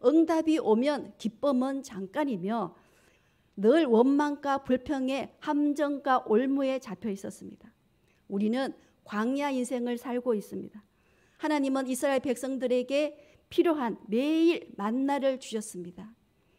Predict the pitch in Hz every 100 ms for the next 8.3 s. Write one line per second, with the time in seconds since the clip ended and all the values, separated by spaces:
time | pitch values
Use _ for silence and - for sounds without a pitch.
0 | _ _ - 247 240 214 240 262 262 254
1 | 254 247 - - - _ - 262 220 -
2 | - - 214 294 311 285 285 208 233 285
3 | 294 294 302 269 - 226 277 294 294 269
4 | 269 262 - 294 196 - - 180 208 214
5 | 233 233 320 302 285 277 277 _ _ _
6 | 202 277 277 220 226 190 185 254 240 180
7 | - - - _ _ _ _ _ - 214
8 | 214 220 208